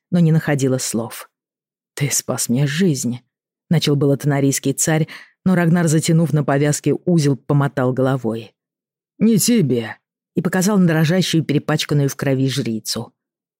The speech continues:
«Ей». Искандер и Каллигар переглянулись.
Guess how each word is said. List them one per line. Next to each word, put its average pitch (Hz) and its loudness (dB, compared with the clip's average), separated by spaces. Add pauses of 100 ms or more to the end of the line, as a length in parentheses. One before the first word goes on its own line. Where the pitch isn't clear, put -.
(200)
«Ей». 190 0 (420)
Искандер 165 2
и 151 0
Каллигар 147 0
переглянулись. 135 -2